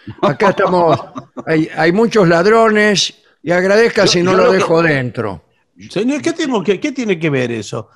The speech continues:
Speaker 3: ¿Usted quién es?
Speaker 1: ¿Cómo que
Speaker 3: Perdón,
Speaker 1: tiene que ver?
Speaker 3: usted.
Speaker 2: Yo
Speaker 1: Usted viene a la
Speaker 2: yo
Speaker 1: comisaría para quejarse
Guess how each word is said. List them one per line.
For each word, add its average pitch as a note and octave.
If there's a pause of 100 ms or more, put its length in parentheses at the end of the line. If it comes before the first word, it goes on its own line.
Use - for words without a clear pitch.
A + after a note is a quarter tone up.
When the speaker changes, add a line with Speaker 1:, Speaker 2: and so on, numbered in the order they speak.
Speaker 3:
¿Usted B3+
quién A3
es? D3
Speaker 1:
¿Cómo C3
que D3+
Speaker 3:
Perdón, C#3+
Speaker 1:
tiene D3+
que D3+
ver? C#3
Speaker 3:
usted. C3
Speaker 2:
Yo F3
Speaker 1:
Usted G3
viene A3+
a G3+
la G3
Speaker 2:
yo G3
Speaker 1:
comisaría G#3
para D#3+
quejarse D#3